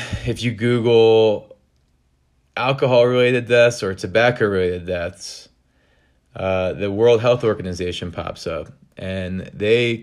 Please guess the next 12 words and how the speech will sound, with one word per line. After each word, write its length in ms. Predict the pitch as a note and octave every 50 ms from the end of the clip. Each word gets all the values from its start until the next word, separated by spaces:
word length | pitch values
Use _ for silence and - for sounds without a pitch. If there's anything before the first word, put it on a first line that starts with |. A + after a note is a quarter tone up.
| - -
claim 640 | - - G#2+ G2+ G2+ G2 F#2 F2 F2 E2+ F2 - -
that 120 | - F2+ F#2+
approximately 880 | F#2 - - F#2+ F#2 F#2 - - - F#2 F2 F2 C#2+ D#2 F2+ F2+ F2 E2+
three 360 | - _ - - C3 D3 D#3+
point 480 | D#3+ - - F3 F3 E3+ D3+ - -
three 460 | - _ - C#3 C3 C#3 C#3 B2 G#2+ G2+
million 840 | G2 G2+ G#2 G#2+ A2+ B2 B2+ B2 A#2 A2 G2 F2+ E2 E2+ G2 G2+ - _ _ _ _ _ _ _ _ _ _ _ _ _ _ _ _ _ _ _ _ _ _ -
alcohol-related 1000 | - B2 A#2+ G#2 G2 - A2 G#2 G2+ G2 F#2+ F#2 F#2 F#2+ F#2 F#2 F#2 F#2 F#2 F2+
deaths 320 | D#2 E2+ F2+ F2 F2 - -
happen 340 | - - F2 - - F2+ F2
per 160 | - F2 F2+
year, 400 | F#2 F2+ D#2 D#2 F2 G2+ G2